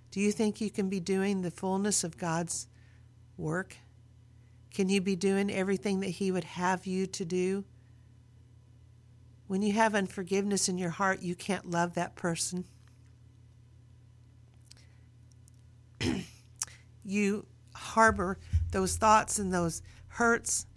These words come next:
You can't reach out to that person and put your arms around him and say, "I love you."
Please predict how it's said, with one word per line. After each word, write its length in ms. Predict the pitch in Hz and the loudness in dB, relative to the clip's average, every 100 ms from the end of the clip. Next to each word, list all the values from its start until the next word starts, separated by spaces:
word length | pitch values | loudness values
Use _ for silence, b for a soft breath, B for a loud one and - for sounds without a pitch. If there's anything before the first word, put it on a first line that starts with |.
| b b b b b - | b b b b b -6
You 160 | 196 | -4
can't 300 | 208 254 262 - | -2 0 -2 -2
reach 360 | 214 226 - | 0 0 2
out 200 | 233 233 233 | 4 4 2
to 100 | 190 | 0
that 200 | 185 - | 0 0
person 440 | 196 202 - 196 | 0 2 2 0
and 140 | 180 | -2
put 220 | - 208 - | -2 -2 -2
your 120 | 202 | 0
arms 260 | 196 190 | 0 0
around 360 | 208 196 190 185 | -2 0 0 0
him 120 | 202 | -2
and 160 | 196 175 | -2 -2
say, 200 | 196 175 | -2 0
"I 120 | 175 | 0
love 300 | 180 185 175 | 0 -2 -2
you." 260 | 196 196 | -4 -4